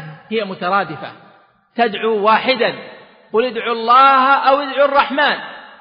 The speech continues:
أيما تدعو فله الأسماء الحسنى، ادعوا الله أو ادعوا الرحمن، سواء في كونهما يدلان على معنى واحد،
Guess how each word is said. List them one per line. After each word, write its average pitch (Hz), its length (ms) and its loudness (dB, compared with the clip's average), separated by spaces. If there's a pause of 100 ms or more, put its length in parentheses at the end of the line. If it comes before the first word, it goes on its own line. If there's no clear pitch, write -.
(160)
أيما 208 460 -6
تدعو 214 420 -6
فله 190 320 -6
الأسماء 151 360 -12
الحسنى، - 360 -20 (840)
ادعوا 190 240 -6
الله 262 420 2 (380)
أو 233 120 6
ادعوا 240 220 0
الرحمن، 254 580 0 (1600)
سواء 233 600 0 (380)
في 214 320 -6
كونهما 247 880 -2 (1300)
يدلان 226 540 -6
على 220 440 -6 (800)
معنى 262 420 -2
واحد، 185 400 -2